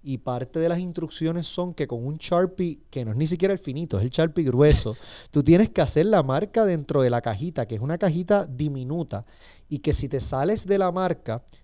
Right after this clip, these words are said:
Speaker 1: te corres el riesgo que el voto se te invalide.
Speaker 2: Wow.
Speaker 1: Entonces,
Speaker 2: Eso, eso,
Speaker 1: que
Speaker 2: eso,
Speaker 1: eso
Speaker 2: ah,
Speaker 1: lo
Speaker 2: tú
Speaker 1: hacen para que la gente diga, "Ay, yo quisiera votar por este o por el otro, pero es que yo no quiero dañar la papeleta",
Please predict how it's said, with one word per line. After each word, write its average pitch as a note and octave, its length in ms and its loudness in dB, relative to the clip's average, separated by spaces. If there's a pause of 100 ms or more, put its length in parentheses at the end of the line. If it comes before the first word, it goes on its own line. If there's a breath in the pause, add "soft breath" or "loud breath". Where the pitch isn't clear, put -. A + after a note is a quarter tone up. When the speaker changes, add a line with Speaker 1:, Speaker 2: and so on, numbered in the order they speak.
(120)
Speaker 1:
te C#3 160 -4
corres F#3+ 380 -6
el F3 80 -8
riesgo F3 640 -4
que D3+ 100 -4
el B2 120 -2
voto A#2+ 400 -6
se E3+ 180 -10
te D3 100 -10
invalide. A2+ 680 -8 (300)
Speaker 2:
Wow. G2 220 -8
Speaker 1:
Entonces, A#2+ 400 0
Speaker 2:
Eso, C3 280 -10
eso, C#3 340 -6 (220)
Speaker 1:
que F#3 100 -6
Speaker 2:
eso, D#3 180 -6 (140)
Speaker 1:
eso F#3 240 -2
Speaker 2:
ah, C4 40 2
Speaker 1:
lo C4+ 80 2
Speaker 2:
tú C4+ 100 4
Speaker 1:
hacen F#3 480 0 (100)
para C3 320 -2
que C3 80 -8
la B2+ 100 -4
gente C3+ 280 -8
diga, F#3+ 320 -8 (1120 loud breath)
"Ay, E3 140 -8
yo C3 120 -6
quisiera E3 300 -6
votar F#3+ 280 -6
por E3 180 -4
este F3+ 220 -6
o E3 40 -8
por F3 120 -6
el F3 80 -4
otro, D#3+ 300 -6
pero A#2 160 -8
es G#2+ 100 -12
que - 120 -14
yo D3+ 80 -8
no D#3 100 -8
quiero E3 200 -6
dañar D#3+ 200 -8
la E3 80 -6
papeleta", F3 480 -8